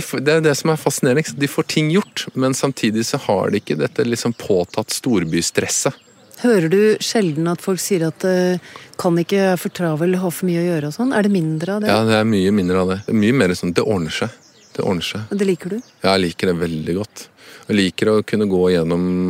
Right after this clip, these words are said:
Speaker 1: byen og, og ikke på en måte bli rent ned av folk. Det liker jeg også veldig godt. Og så liker jeg jo den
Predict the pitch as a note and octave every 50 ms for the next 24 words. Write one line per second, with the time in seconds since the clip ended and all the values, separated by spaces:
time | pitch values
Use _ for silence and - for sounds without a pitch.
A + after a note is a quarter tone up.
0 | F2+ F#2 F2+ D#2 - - - - E2+ E2+ E2+ E2 E2 F2+ G#2 A2 G#2 - G2 G2
1 | F#2+ F#2 F#2+ F#2+ F#2 F#2+ - F#2 F#2 F#2 F#2 F#2 F#2 F2+ - - - _ - -
2 | F2 E2+ E2+ E2 - A#2 G2+ F#2+ E2+ - F2+ F2 F#2 F2+ G2+ G2+ F#2+ E2+ F#2 -
3 | - - - D#2+ - - - A#2+ C#3 - - - - - - - _ _ - -
4 | - - - - - - - - _ _ _ _ _ _ _ _ _ - G#2+ G#2
5 | G2 F2+ - - - F#2+ F2+ - G2+ F#2+ F#2+ F2+ F2+ G2 A#2+ C3+ - - - -
6 | - - - A2+ G#2 F#2 E2 D#2+ - - F2+ E2 E2 E2+ E2+ F2 E2+ E2+ E2+ E2+